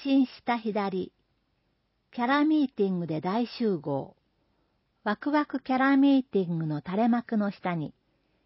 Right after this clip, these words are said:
エビーニャを中央に九体の近隣や交流都市のキャラクターが会場の人に挨拶しています。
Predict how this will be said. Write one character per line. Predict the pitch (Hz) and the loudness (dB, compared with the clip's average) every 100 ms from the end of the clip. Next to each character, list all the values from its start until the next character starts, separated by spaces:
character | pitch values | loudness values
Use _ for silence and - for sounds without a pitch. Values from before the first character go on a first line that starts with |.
| _ _ - | _ _ -4
エ | 214 | -2
ビ | 247 294 | 2 4
ー | 285 | 6
ニ | 233 | 4
ャ | 175 | 2
を | 170 | 0
中 | - 220 220 | 0 2 2
央 | 214 202 | 2 0
に | 190 180 - _ _ - | 0 -2 -6 _ _ -6
九 | 294 277 | -2 -2
体 | - 175 156 | -2 -4 -2
の | 147 139 - _ _ _ _ _ - | -4 -4 -8 _ _ _ _ _ -2
近 | 247 277 254 | 4 6 6
隣 | 262 247 | 4 4
や | 240 226 | 2 0
交 | 247 269 | 2 2
流 | 269 269 | 2 0
都 | 269 | -2
市 | 247 190 | -4 -4
の | 165 | -4
キ | 160 | -4
ャ | |
ラ | 180 | -6
ク | 214 - | -6 -6
タ | 196 185 | -2 -2
ー | 175 | -4
が | 170 196 _ _ _ | -6 -12 _ _ _
会 | - 233 277 | -8 -4 -4
場 | 269 254 | 0 2
の | 226 | 2
人 | - 220 | 0 -2
に | 170 | 0
挨 | 175 233 | 0 0
拶 | - 170 143 | -2 -8 -10
し | - | -10
て | 151 | -6
い | 139 | -4
ま | |
す。 | 135 | -6